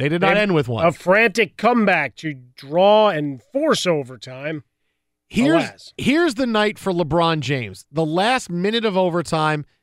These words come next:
Speaker 1: and then the entirety of overtime. With the Lakers trailing by three and just eight seconds left, the Spurs miss a shot that would have probably iced the game.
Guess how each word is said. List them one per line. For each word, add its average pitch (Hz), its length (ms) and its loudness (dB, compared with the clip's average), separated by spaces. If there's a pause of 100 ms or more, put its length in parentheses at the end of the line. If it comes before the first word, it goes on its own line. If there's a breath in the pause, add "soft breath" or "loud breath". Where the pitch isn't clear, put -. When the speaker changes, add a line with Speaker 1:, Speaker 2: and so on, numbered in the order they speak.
(180)
Speaker 1:
and 170 220 -2
then 160 340 -2 (320)
the 165 180 -4
entirety 165 480 0
of 127 100 -2
overtime. 101 480 -8 (800)
With 214 540 0
the 202 120 -2
Lakers 254 440 -2
trailing 226 460 -2
by 180 240 2
three 127 560 -6
and 156 240 -2
just 151 320 -4 (120)
eight 208 220 -4
seconds 190 520 -4
left, 123 400 -6 (100)
the 139 160 -8
Spurs 196 640 -2
miss 180 300 -4
a 170 60 -2
shot 147 400 0
that 147 140 -4
would 147 140 -2
have 139 120 -10
probably 147 440 0
iced 131 280 -6
the 127 100 -8
game. 101 300 -14